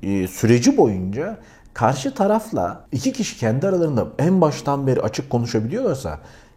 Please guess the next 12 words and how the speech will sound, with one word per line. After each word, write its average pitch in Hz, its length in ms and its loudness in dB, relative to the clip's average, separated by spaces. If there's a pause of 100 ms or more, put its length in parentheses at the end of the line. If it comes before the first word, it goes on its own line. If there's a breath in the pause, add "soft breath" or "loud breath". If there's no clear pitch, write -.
(120)
ilişkinin 143 480 2
tamamına 127 580 0
yayılır 113 360 0
o 95 160 -6 (380 loud breath)
dürüstlük 110 500 0
ve 76 40 0
açıklık. - 440 -8 (480 soft breath)
İkinci 135 340 0
cümle, 127 220 2
gazı 120 300 4
da 113 120 8
verdik. 87 500 -4